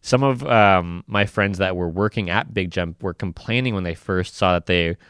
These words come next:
were gonna have to work on, uh, animals 'cause they didn't like the style of that. And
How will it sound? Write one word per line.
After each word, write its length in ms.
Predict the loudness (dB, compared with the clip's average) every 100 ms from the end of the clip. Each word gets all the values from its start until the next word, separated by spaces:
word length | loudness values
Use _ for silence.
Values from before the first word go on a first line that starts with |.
| _
were 60 | -4
gonna 120 | -2
have 160 | -4 -4
to 80 |
work 220 | -4 -2 -2
on, 220 | -4 -4
uh, 160 | -6 -4
animals 580 | -2 -2 -2 -8 -12 -18 _ _
'cause 120 | -6 -2
they 100 | 0
didn't 200 | 0 -2
like 160 | -4
the 80 | -4
style 400 | -4 2 4 2
of 100 | 0
that. 160 | -2 -4
And 140 | -8